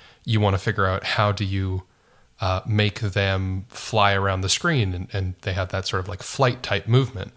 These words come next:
Well, an easier problem is, how do you move a character at all without any input? Just how do you make it go from left to right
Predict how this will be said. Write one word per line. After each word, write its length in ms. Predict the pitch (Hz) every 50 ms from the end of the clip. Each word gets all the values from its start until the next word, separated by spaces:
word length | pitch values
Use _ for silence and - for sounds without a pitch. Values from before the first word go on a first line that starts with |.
| - - - - - - _ -
Well, 480 | 107 104 101 101 98 95 95 95 - - - -
an 120 | 107 120
easier 340 | 143 214 214 - 113 98 92
problem 460 | - - 95 90 87 104 95 95 98 -
is, 500 | - 101 98 95 90 - - - - - _ _ _ _ _ _ _ _ _ _ _ _ _ _ _
how 220 | - - 131 151
do 80 | 190 202
you 100 | 156 120
move 320 | 104 104 110 131 147 131
a 80 | 123 -
character 640 | - - - 123 160 165 - - - - - - - _ _ _ -
at 140 | 123 131 113
all 280 | 107 127 143 98 156 131
without 300 | 107 98 117 113 113 -
any 240 | 113 123 143 135 120
input? 340 | 123 123 123 - 95 - -
Just 260 | - 107 101 - -
how 140 | - 113 120
do 80 | 131
you 100 | 131 117
make 220 | 113 117 120 120 -
it 140 | 107 -
go 320 | - 110 104 107 107 104 - - - - - - _ _
from 400 | - - - 104 98 95 95 98
left 480 | 110 123 143 - - - - - - -
to 280 | - - 123 107 104
right 540 | 98 92 92 101 107 101 92 - - - -